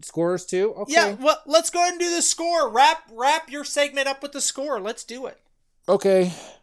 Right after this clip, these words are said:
Speaker 1: Um, I feel really guilty for not picking the Raiders last week. So, um, we're playing pretty well. We've got some confidence, and the confidence can go a long ways with a young team.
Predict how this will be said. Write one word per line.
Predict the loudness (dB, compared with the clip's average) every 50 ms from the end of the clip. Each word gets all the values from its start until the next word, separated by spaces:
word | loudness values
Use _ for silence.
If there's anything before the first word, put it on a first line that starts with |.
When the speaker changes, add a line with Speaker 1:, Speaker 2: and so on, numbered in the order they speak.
| _ -8
Speaker 1:
Um, | -4 -2 0 0 2 0 0 0 -2 -2 -4 -8 -12 -18 _ _ _ -10
I | -6 -4 -4 -4
feel | -2 0 2 2 2 4
really | 2 2 2 4 2 2
guilty | 2 2 0 0 0 0 -4 -6
for | -4 -4 -4 -2
not | -2 -4 -4 -4
picking | -6 -6 -6 -6 -8 -6
the | -6
Raiders | -2 -2 0 0 0 -2 -4 -4 -2
last | 0 0 0 0 -2 -2
week. | -2 -2 -2 -4 _ _ _ _ _ _ _ -10
So, | -6 -2 0 0 0 0 -2 -4 -6 _ _ _ _ _ _ _ _ _ _
um, | -12 -10 -8 -8 -8 -10 -10 -10 -12 -14 -16 _ -8
we're | -6 -6 -6
playing | -4 -4 -2 -2 0 -2 -4 -8
pretty | -8 -6 -2 0 0 2
well. | 2 2 2 2 2
We've | 2 0 -2 -2
got | -4 -4 -4
some | -6 -10 -12
confidence, | -10 -8 -6 -6 -6 -8 -10 -10 -10 -10 -12 -14
and | -16 -16 -16 -16 -14
the | -14 -14
confidence | -14 -10 -8 -8 -8 -6 -8 -8 -8 -10 -10
can | -12 -12 -8 -6
go | -4 -4
a | -2
long | -2 -4 -4 -6 -6 -8
ways | -8 -6 -6 -6 -6 -8 -10
with | -12 -14 -12 -10
a | -10 -8
young | -8 -8 -10 -10 -10
team. | -14 -14 -12 -12 -10 -10 -12 -12